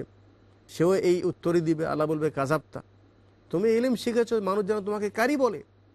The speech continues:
সেটা দুনিয়ায় পেয়ে গেছো, আমার কাছে পাওয়ার কিছু নেই।" একজন দানশীলকে আল্লাহ পাক নিয়ে আসবে, তাকেও এভাবে উত্তর দিয়ে তাকে জাহান্নামে দিবে।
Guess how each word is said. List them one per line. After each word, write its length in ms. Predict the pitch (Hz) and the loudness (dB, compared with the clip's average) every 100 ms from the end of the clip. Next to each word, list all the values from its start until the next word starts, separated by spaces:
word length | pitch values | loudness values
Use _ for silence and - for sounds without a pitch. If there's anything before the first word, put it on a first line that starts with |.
| _ | _
সেটা 180 | - 135 | -14 -10
দুনিয়ায় 340 | 123 151 190 190 | -2 2 2 2
পেয়ে 200 | 180 170 | 0 0
গেছো, 220 | 147 - - | -2 -4 -8
আমার 200 | 135 165 | -4 -2
কাছে 180 | 165 156 | -4 -4
পাওয়ার 240 | 127 127 | 0 0
কিছু 240 | 120 123 117 | -2 -10 -10
নেই।" 100 | - - _ _ _ _ _ | -14 -20 _ _ _ _ _
একজন 280 | - 131 151 117 | -2 0 0 0
দানশীলকে 540 | 127 147 - 180 175 | -2 -2 -2 -6 -2
আল্লাহ 180 | 147 147 | -2 -2
পাক 160 | 143 135 | -4 -4
নিয়ে 160 | 131 127 | -4 -6
আসবে, 260 | 123 127 - _ _ _ | -6 -10 -12 _ _ _
তাকেও 400 | 120 135 185 175 - | -4 -2 0 0 -2
এভাবে 320 | 160 156 151 | -2 -2 -2
উত্তর 300 | 143 - 156 | -6 -6 -6
দিয়ে 160 | 143 139 | -4 -4
তাকে 220 | 131 127 | -4 -4
জাহান্নামে 420 | 120 120 131 123 110 | -4 -4 -4 -4 -4
দিবে। 240 | 104 - | -8 -10